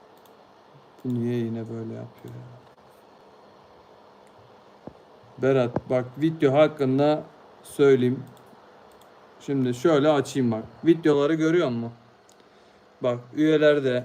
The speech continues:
üyelerde. Bunlar da, ikisi de üyelerde. İki tane video hazırda bekliyor şu anda üyelerde. Şurada shortlarda var. Bak, hepsi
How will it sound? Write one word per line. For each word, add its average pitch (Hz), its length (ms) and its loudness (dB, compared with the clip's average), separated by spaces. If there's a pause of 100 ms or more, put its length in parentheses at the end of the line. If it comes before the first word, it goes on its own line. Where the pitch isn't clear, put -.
üyelerde. 135 720 0 (1600)
Bunlar 156 400 2
da, 143 80 0
ikisi 139 440 -10
de 135 80 4
üyelerde. 123 760 -2
İki 160 220 -8
tane 147 280 -2
video 147 380 -2
hazırda 139 480 -2
bekliyor 135 420 0
şu 123 200 -6
anda 123 200 -4
üyelerde. 123 640 -2
Şurada 143 360 -4
shortlarda 135 680 -4
var. 123 140 -4 (920)
Bak, 131 160 -4 (120)
hepsi 151 520 0